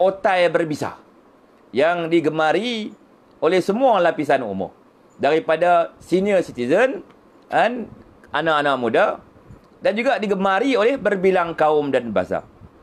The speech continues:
Maksudnya, tuan-tuan, Muafakat Nasional, Barisan Nasional diterima molek oleh rakyat Malaysia.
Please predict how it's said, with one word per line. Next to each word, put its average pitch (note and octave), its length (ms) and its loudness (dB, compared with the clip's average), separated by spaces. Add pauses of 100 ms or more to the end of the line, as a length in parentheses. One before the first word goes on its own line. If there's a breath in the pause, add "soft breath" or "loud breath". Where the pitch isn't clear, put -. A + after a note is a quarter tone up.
(140)
Maksudnya, G3 640 0
tuan-tuan, B2 480 0 (400)
Muafakat G#3+ 560 0
Nasional, F3 480 0
Barisan A3 1040 0
Nasional F3 880 0
diterima B3 800 0
molek A#3+ 560 0
oleh A3+ 320 0 (160)
rakyat A3+ 560 -2
Malaysia. B3+ 320 -4